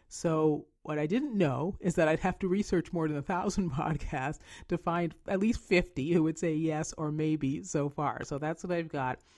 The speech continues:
Um, now, a hundred percent of the podcasters I approached, I'd never heard of before. Because I thought the ones I've heard of, the big name stars, the chances of getting on their show are probably not as great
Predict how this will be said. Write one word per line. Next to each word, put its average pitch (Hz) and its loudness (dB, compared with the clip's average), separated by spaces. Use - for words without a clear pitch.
Um, 127 -2
now, 156 -2
a - -4
hundred 262 0
percent 214 -2
of 185 -2
the 175 -4
podcasters 147 -6
I 139 -4
approached, 135 -6
I'd 123 -8
never 127 -8
heard 131 -6
of - -6
before. - -8
Because 170 0
I 170 4
thought 185 -2
the 165 0
ones 226 2
I've 214 -2
heard 160 2
of, 151 -2
the 156 -4
big 170 0
name 160 -4
stars, 127 -6
the 143 -4
chances 190 -4
of 156 -2
getting 156 0
on 147 -4
their 143 0
show 139 -6
are 147 -4
probably 226 -2
not 185 -2
as 170 -2
great 160 0